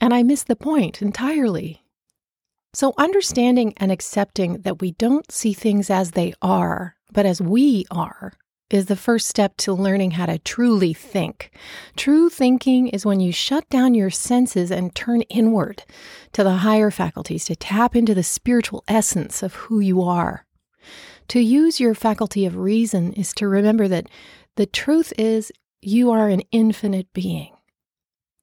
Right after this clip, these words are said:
That is your basis. And you have higher gifts: intuition, imagination, will, memory, reason, and perception, and that you are hooked up to an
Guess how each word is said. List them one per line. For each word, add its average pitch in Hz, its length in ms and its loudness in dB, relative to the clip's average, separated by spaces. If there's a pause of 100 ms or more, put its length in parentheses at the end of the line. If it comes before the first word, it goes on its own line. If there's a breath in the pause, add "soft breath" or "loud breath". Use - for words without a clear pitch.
That 226 200 4
is 220 180 0
your 190 120 2
basis. - 680 -6 (1120 loud breath)
And 202 140 2
you 226 100 4
have 226 400 0
higher 214 440 -2
gifts: - 680 -6 (440)
intuition, 240 840 0 (160)
imagination, 202 1040 0 (260)
will, 190 540 0 (360)
memory, 185 640 0 (220)
reason, 190 560 -2 (260)
and 185 160 -2
perception, - 640 -6 (840 loud breath)
and 196 160 2
that 196 140 0
you 240 200 4
are 196 200 0
hooked - 440 -4
up 220 240 0
to 196 180 -2
an 107 140 -4